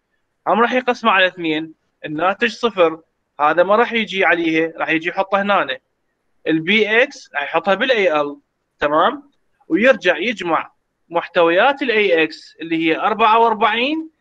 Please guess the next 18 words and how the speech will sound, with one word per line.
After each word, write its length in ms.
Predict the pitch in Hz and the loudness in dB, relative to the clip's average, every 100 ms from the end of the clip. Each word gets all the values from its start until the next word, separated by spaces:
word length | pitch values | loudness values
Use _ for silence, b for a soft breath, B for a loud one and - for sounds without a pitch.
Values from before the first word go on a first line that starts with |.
| _ _ | _ _
يجمع 340 | 160 160 175 165 | -6 -2 -2 -2
لي 120 | 175 | -2
اياها 280 | 214 247 233 | 0 0 0
ويا 300 | 254 247 240 | -2 -2 0
من؟ 200 | 254 226 | -2 -4
ويا 240 | 196 190 | -6 -6
الستة 380 | 180 247 254 269 | -6 -10 -2 -2
وستين 540 | - 208 - 254 262 | -2 -12 -4 -4 -2
اللي، 360 | 233 196 185 - | -4 -4 -6 -6
اللي 140 | 175 | -6
انخزنت 400 | 170 208 208 196 | -4 -2 -2 -4
سابقاً 460 | - 180 160 156 156 | -2 -2 0 -2 -4
بي. 320 | 143 127 123 _ _ _ _ _ _ _ _ _ | -6 -12 -16 _ _ _ _ _ _ _ _ _
ويكمل 500 | 175 180 254 294 285 | 0 2 2 2 0
البرنامج، 680 | 226 226 220 226 240 311 - - _ _ _ - _ _ 165 | 2 2 4 4 4 2 -2 -16 _ _ _ -20 _ _ -2
يزيد 540 | 156 151 190 226 226 | 0 4 4 4 2
البي 400 | 226 196 214 220 | 0 0 0 2
اكس 360 | 302 - - | 0 -4 -20